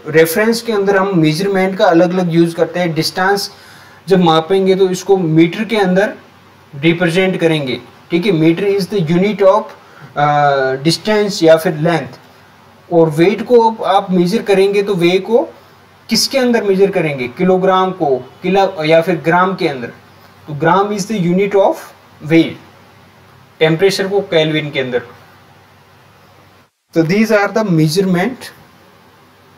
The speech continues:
and their unit, use of scale। अब ये क्या है कि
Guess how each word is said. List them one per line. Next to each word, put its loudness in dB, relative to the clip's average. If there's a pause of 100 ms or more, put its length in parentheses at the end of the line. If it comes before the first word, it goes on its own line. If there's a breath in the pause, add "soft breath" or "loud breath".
(340)
and 0
their 2 (420)
unit, -2 (640 soft breath)
use 4
of 0
scale। -2 (1000)
अब 2
ये 0
क्या 0
है 2
कि -10